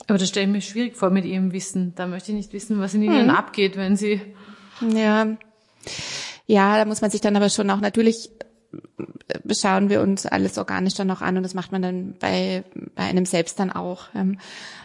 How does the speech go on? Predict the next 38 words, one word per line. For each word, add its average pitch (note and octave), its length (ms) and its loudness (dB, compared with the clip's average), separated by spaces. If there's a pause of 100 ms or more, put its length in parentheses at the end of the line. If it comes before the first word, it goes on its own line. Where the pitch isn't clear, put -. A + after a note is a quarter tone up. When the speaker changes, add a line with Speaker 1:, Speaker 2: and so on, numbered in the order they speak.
(180)
Speaker 2:
aber G3 640 0 (380)
diese, G3 680 2
ich - 120 -10
meine, F#3+ 320 2
das - 260 -12 (160)
kann F#3 280 2
auch, - 300 -6 (100)
da G#3 80 -2 (200)
darf F3+ 220 0
man G3 100 4
jetzt F#3 160 2
auch - 140 -2
nicht G3 140 2
so - 80 -2
sehr F#3 340 0
reinfallen, F#3+ 1400 0 (600)
dass F#3+ 200 2
man G3 100 6
jetzt F#3+ 240 0
glaubt, F#3+ 300 0
jeder, G3 320 2
der F#3+ 140 0
jetzt F#3 120 -4
eben F#3+ 280 -4
die G3+ 120 -6
covid-Infektion G3 880 -2
hat, F#3+ 400 -4
entwickelt F#3+ 560 0
jetzt F#3 160 -2
auch F#3 100 -6
eben F#3 160 -2
eine F#3 220 -2
schwere F3+ 320 -2
Long-covid-Symptomatik. F#3+ 1200 -8
Das G3 160 -14
muss F#3+ 160 -6
man F#3+ 160 0
dann, F#3+ 180 -2